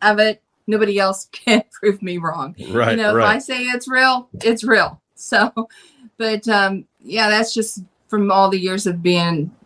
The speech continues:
Speaker 1: you know, part of this. I just, you know.
Speaker 2: Do you feel
Speaker 1: I'm
Speaker 2: like there's a
Speaker 1: skeptical.
Speaker 2: darkness over that area still
Speaker 1: I
Speaker 2: because
Speaker 1: do.
Speaker 2: of the, the
Speaker 1: I do,
Speaker 2: violence that's taken
Speaker 1: honestly.
Speaker 2: place? Mm-hmm.
Speaker 1: That wa-, that shadow figure was a very, um,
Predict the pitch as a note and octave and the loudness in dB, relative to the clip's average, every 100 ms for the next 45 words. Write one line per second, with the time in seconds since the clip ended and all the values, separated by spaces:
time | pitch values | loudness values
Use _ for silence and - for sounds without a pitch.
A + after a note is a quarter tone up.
0 | _ - B2 F#3 F3 E3 - F3 E3+ D#3 | _ -14 -6 -2 0 -2 0 0 0 0
1 | C#3 D3+ D3+ C#3+ D3+ D#3 D3+ D3+ - - | -2 -2 -2 0 0 0 0 -2 -8 -2
2 | E3+ D#3 D3 E3 _ _ _ _ _ _ | 0 2 0 -2 _ _ _ _ _ _
3 | _ _ _ _ D3+ F#3+ - G#3+ G3+ F3+ | _ _ _ _ 0 2 4 4 4 2
4 | D3+ A2 - G2 G#2+ - A2+ G#2+ - - | 0 -2 -2 2 2 2 -2 -2 -6 -2
5 | A2 G#2 G#2+ G#2+ G#2+ G#2+ G#2 G#2 G2+ - | 0 0 0 2 2 2 2 0 -2 -6
6 | G2 G2+ G2 - A#3 A#3 A#3 E3 F#3 F#2+ | -6 -6 -4 -2 0 -2 -6 -6 -6 -6
7 | F#2+ - _ _ _ _ - - - F3 | -6 -12 _ _ _ _ -20 -20 -6 -4
8 | G3 F#2+ G2 F#2 - G#2 G#2+ G#2+ F#2+ F#2 | 0 0 0 -2 2 2 2 0 0 -2
9 | G2+ G2 - - _ _ _ _ F3+ F3+ | 0 0 -2 -12 _ _ _ _ -12 -2
10 | A3+ B3 C#4 - A#3 F3 E3+ G#3+ G3+ G3 | 0 2 0 -8 -20 -20 -6 -2 -2 0
11 | G#3 A#3+ C4+ _ - - A#3+ A3+ G#3+ G#3 | 0 0 -2 _ -12 -4 0 0 0 -2
12 | F#3 F3+ E3 E3+ F3 F3 F3 F3 F3 E3+ | -2 -2 -4 -4 0 0 2 0 0 0
13 | G3 G3 G3 G3 G3 F#3+ - D#3+ F3 E3+ | 2 4 4 6 4 2 -2 -2 0 0
14 | E3 D#3+ F3 | 0 -2 -4